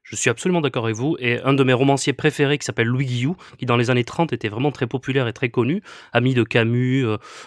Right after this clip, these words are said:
euh, de Gide, et cetera, a ensuite un peu disparu, euh,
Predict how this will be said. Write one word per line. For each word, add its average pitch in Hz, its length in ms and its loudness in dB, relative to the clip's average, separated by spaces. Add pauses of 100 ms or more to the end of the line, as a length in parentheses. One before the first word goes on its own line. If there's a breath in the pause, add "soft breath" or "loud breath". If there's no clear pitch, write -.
euh, 110 80 -2
de 117 140 0
Gide, 120 300 0
et 113 60 -4
cetera, 120 460 -2
a - 40 2
ensuite 127 340 2
un 131 80 2
peu 143 120 -2
disparu, 135 720 2
euh, 107 120 2